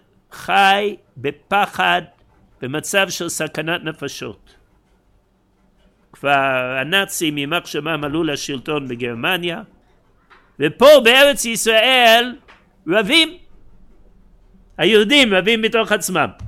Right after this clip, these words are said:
אין, יש סכנת נפשות לעם ישראל בגלות, והיהודים רבים בתוך עצמם. בייחוד, הוא אומר, ריבי מפלגות וקיבוצים, הכוונה היא קבוצות,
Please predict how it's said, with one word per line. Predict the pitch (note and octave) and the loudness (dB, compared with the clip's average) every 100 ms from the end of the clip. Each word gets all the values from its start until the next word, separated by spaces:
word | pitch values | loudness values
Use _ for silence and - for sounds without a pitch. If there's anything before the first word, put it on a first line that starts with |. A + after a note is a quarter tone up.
| - - - - - - - - - - - - | -16 -18 -18 -18 -18 -18 -20 -20 -20 -20 -20 -12
אין, | - G3 E3+ | -4 -4 -2
יש | F#3+ | -4
סכנת | - G3 F#3+ G#3+ A#3 | -2 -2 0 0 0
נפשות | G3 G3 - A3+ G3 | 0 -2 0 0 2
לעם | G3 G#3 | 2 2
ישראל | F#3+ G3+ G3+ | 0 0 0
בגלות, | E3+ F3 F3+ C4 E4+ C4 | 2 0 2 4 4 4
והיהודים | A3 A3 A3 C4+ A3 | 4 4 4 2 0
רבים | F#3+ G#3 | 2 0
בתוך | F#3+ F#3+ E3+ | 0 -4 -4
עצמם. | E3 - F#2 - _ _ _ _ _ _ - | -8 -10 -16 -18 _ _ _ _ _ _ -4
בייחוד, | C#3 A3+ A3+ - E4 D#4 F#3 | 2 4 4 4 6 6 6
הוא | G3 | 2
אומר, | A3 D4 C4+ F3+ | 2 2 2 2
ריבי | G3+ D#3 B3+ E4+ D4 | 0 0 2 2 2
מפלגות | B3 - G#3 G3+ G#3 C#4+ D4 - - - _ _ - | -2 -4 -2 2 6 6 6 0 -18 -20 _ _ -6
וקיבוצים, | E3 G3+ F3 G3+ - A#3 F3 | -4 -2 0 0 0 0 0
הכוונה | D#3 E3+ G3 | -2 -2 -2
היא | G3 | -4
קבוצות, | - G#3 - B3 A#3 - - | -6 -8 -4 4 4 4 -6